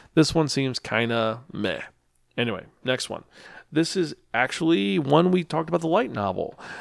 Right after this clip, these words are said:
The Tunnel to Summer, The Exits of Goodbye, the manga. And this is gonna be by Koden and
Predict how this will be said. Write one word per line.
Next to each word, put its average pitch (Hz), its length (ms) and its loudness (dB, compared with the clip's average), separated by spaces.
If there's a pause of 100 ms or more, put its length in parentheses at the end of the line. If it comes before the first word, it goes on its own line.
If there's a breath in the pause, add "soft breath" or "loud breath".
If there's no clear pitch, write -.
The 127 100 4
Tunnel 156 320 2
to 185 80 6
Summer, 143 400 4
The 131 260 0
Exits 156 520 -2
of 156 180 0
Goodbye, 143 720 0
the 165 160 -2
manga. 147 540 0
And 104 120 -8
this 135 160 0
is 151 100 -4
gonna 139 120 -2
be 139 80 0
by 127 240 4
Koden 151 720 2
and 127 300 -4